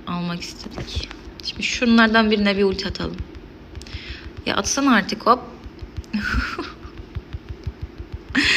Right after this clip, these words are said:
Oğlum çok iyi değil mi? Odette'in ultisi çok güzel olmuş, görüyor musunuz? Gördünüz mü ne kadar hızlı vuruyor? <laughs> Odette'in ultisi çok güzel olmuş.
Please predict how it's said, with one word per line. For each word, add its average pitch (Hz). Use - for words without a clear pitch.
Oğlum 359
çok 285
iyi 302
değil 330
mi? 262
Odette'in 226
ultisi 226
çok 277
güzel 208
olmuş, 190
görüyor 226
musunuz? 196
Gördünüz 523
mü 494
ne 415
kadar 339
hızlı 208
vuruyor? 220
<laughs> -
Odette'in 240
ultisi 320
çok 320
güzel 196
olmuş. 180